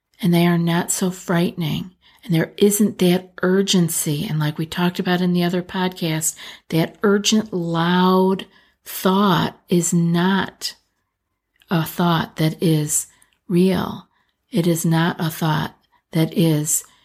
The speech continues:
your truth. It is a thought that is looking for your attention, and that is probably anxiety. Begin to calm down by being with it.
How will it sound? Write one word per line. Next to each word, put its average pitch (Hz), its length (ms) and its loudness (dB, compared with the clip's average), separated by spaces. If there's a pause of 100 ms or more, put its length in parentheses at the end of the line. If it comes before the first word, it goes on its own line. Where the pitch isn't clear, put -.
(260)
your 160 180 0
truth. - 840 -2 (880)
It 170 180 2
is 170 240 2
a 160 60 -2
thought 185 520 0
that 165 140 0
is 160 180 -2
looking 160 300 -2
for 160 160 -6
your 143 180 -2
attention, - 840 -2 (520)
and 165 140 4
that 151 160 2
is 160 140 -6
probably - 840 -2
anxiety. 147 920 -6 (640)
Begin 226 440 2
to 277 100 -2
calm 233 420 2
down 180 640 -2 (400)
by 165 460 -2
being 175 440 2
with 180 220 4
it. - 380 -10